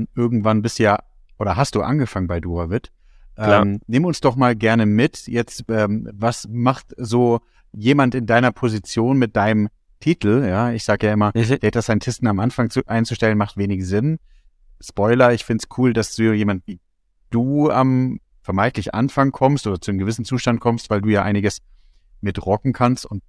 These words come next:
Speaker 1: glaub ich, die Vorhut bist vor Data Scientisten,
Speaker 2: Ja.
Speaker 1: Tistinnen.
Speaker 2: Ja.
Speaker 1: Ähm, nimm uns mal ein bisschen mit auf die Reise. Von wo kommt ihr und, äh, was habt ihr getan, um da zu sein, wo ihr gerade steht?
Speaker 2: Ja, also,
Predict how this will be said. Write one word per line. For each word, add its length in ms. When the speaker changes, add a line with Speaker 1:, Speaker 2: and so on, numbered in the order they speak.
Speaker 1:
glaub 120
ich, 60
die 100
Vorhut 600
bist 260
vor 200
Data 260
Scientisten, 920
Speaker 2:
Ja. 160
Speaker 1:
Tistinnen. 560
Speaker 2:
Ja. 100
Speaker 1:
Ähm, 440
nimm 100
uns 140
mal 60
ein 60
bisschen 200
mit 100
auf 100
die 120
Reise. 340
Von 260
wo 140
kommt 460
ihr 420
und, 320
äh, 180
was 200
habt 160
ihr 40
getan, 360
um 120
da 200
zu 100
sein, 240
wo 100
ihr 100
gerade 260
steht? 260
Speaker 2:
Ja, 160
also, 340